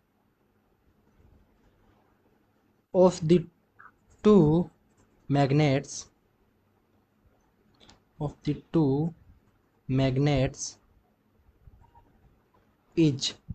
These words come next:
जो क्या है? राइट एंगल पे मीट करती हैं। So उनका जो रिजल्टेंट मैग्नेटिक मोमेंट होगा एम नेट बोल सकते हैं इसको, ओके? या एम रिजल्टेंट, एम नेट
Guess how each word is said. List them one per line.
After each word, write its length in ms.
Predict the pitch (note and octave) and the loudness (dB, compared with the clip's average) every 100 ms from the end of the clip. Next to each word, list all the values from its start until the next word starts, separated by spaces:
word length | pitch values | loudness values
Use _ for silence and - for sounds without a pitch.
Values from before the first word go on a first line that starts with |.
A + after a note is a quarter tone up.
| - - - | -12 -12 -8
जो 220 | C3 E3 | 2 4
क्या 160 | F#3 F#3+ | 6 4
है? 180 | F#3 C#4+ D4+ _ _ - | 4 2 -2 _ _ -8
राइट 280 | C3+ D3+ E3 | 0 2 2
एंगल 260 | E3 D#3 D#3+ | 2 2 2
पे 200 | B3 D4 - - | 0 -2 -4 -4
मीट 260 | D3 C#3 - | -2 -2 -2
करती 260 | B2+ - | -6 -6
हैं। 120 | B2 C3 | -6 -6
So 260 | - G3+ D#3 D#3+ - | -2 2 4 2 -2
उनका 300 | C#3+ D3 F3+ D#3+ | -4 -2 0 0
जो 100 | D3+ F3 - _ _ _ _ _ _ _ _ _ _ _ | 2 0 -2 _ _ _ _ _ _ _ _ _ _ _
रिजल्टेंट 720 | C3 C3+ C#3+ C#3 F3+ C#3 D#3 - _ _ _ _ | -4 0 0 2 0 0 -2 -6 _ _ _ _
मैग्नेटिक 480 | C3 C3+ C3+ C#3+ F3+ | -4 -2 0 -2 0
मोमेंट 420 | D#3+ C3+ C#3 D#3 | 0 0 0 -2
होगा 440 | C#3 B2 A#2+ A#2+ D#3+ _ _ _ _ _ _ _ - | -2 -4 -2 -4 -6 _ _ _ _ _ _ _ -6
एम 320 | C#3 C#3+ F#3+ G#3 - - _ - | -2 0 0 -2 -8 -18 _ -6
नेट 360 | C3+ C#3 C#3+ C#3 | -2 0 0 0
बोल 180 | B2 A#2+ | -2 -4
सकते 280 | A#2+ - A#2 | -8 -10 -10
हैं 60 | |
इसको, 320 | A2+ - G#2+ | -10 -10 -8
ओके? 260 | B2 E3 F#3 - _ _ _ _ _ | -8 -6 -6 -8 _ _ _ _ _
या 200 | B2+ C#3 D3 | -6 -6 -6
एम 220 | D3+ D3 D#3 | -6 -4 -2
रिजल्टेंट, 520 | B2+ B2 A#2 A#2 A2+ - | -2 -4 -4 -6 -8 -8
एम 200 | C3 C#3+ C#3 | -6 -2 -2
नेट 200 | A#2+ B2 | -2 -4